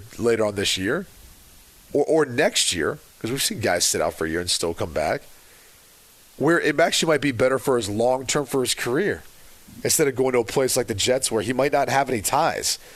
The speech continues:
It might be hard for him to learn that system. So I just think when, when you look at two guys like Wentz and, and Matt Ryan who've made a lot of money, they could probably be a little more selective about the situation they wanna step into.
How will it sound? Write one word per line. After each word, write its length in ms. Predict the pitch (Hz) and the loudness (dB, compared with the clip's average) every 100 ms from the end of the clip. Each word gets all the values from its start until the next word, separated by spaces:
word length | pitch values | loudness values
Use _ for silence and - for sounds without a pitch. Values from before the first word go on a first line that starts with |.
| - | -10
It 60 | 98 | 0
might 140 | 120 | 0
be 60 | 127 | 2
hard 240 | 120 160 | 2 2
for 80 | 175 | 0
him 60 | 139 | -4
to 60 | |
learn 220 | 95 92 82 | -2 -4 -2
that 140 | 78 | -2
system. 400 | - 82 - 64 - - - - - - - - - - | -2 -2 -6 -8 -12 -20 -20 -20 -20 -20 -20 -20 -20 -8
So 120 | - | 0
I 200 | 107 117 | 2 4
just 200 | 170 175 | 2 2
think 140 | 190 143 | 2 0
when, 140 | 131 - 143 | -2 -2 -2
when 100 | 156 | 2
you 140 | 254 | 2
look 120 | 220 | 2
at 80 | 156 | 0
two 140 | - 151 | 0 2
guys 320 | 123 123 120 | 2 2 2
like 120 | 110 | -2
Wentz 320 | 92 110 113 | 0 -2 0
and, 200 | 101 87 80 | -4 -6 -6
and 220 | 95 90 | -6 -2
Matt 200 | 110 98 | -2 0
Ryan 240 | 98 104 | 0 0
who've 120 | 98 | -2
made 120 | 95 98 | -2 0
a 40 | |
lot 220 | 90 90 | 0 0
of 80 | 85 | 0
money, 320 | 82 85 123 - - - - - | -4 -2 -6 -10 -20 -20 -14 -4
they 80 | 143 | -4
could 100 | - | 0
probably 240 | 208 190 | 2 2
be 100 | 160 | 2
a 40 | 143 | 2
little 160 | 143 | 2
more 140 | 135 127 | 2 0
selective 520 | - 101 113 - 107 | 0 0 0 -2 -2
about 260 | 101 101 92 | 0 -2 0
the 80 | |
situation 480 | 92 123 - 110 104 | -2 -2 0 0 0
they 80 | 104 | -2
wanna 160 | 98 95 | -2 -2
step 320 | - 95 90 | -2 -2 -2
into. 420 | 123 123 67 55 | -6 -4 -6 -6